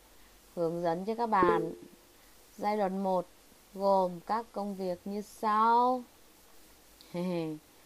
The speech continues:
Một là các bạn tạo được một cái D B helper,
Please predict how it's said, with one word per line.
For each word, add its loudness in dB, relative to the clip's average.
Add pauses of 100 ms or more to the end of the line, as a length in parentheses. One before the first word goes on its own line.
(560)
Một -2
là 0
các -2
bạn 2
tạo 0
được -4
một -6
cái -4
D -6 (140)
B -4
helper, 0